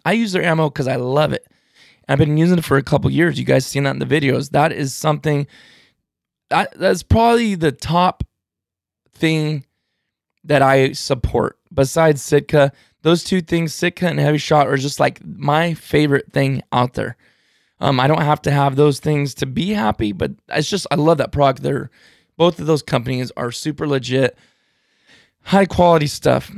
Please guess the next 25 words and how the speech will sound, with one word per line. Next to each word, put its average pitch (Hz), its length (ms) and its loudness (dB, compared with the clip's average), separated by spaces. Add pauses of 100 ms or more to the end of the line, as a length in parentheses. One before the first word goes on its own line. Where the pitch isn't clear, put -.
(100)
And, 143 360 2
um, 143 400 4 (340)
they 175 220 6
reached 208 300 0
out 190 200 4
to - 80 -4
me, 135 320 0 (300)
Heavy 196 280 2
Shot, 123 400 0 (1300)
uh, 139 100 -4
the 127 160 2
manager, 165 600 0
the 139 80 -2
director 143 580 0 (420)
of 127 400 0
all 156 580 4
the 139 140 -2
sales 143 420 4
and 131 100 -4
marketing, 131 520 0
reached 165 280 0
out 170 360 0
to - 120 -4
me, 151 500 0 (320)
emailed 156 540 2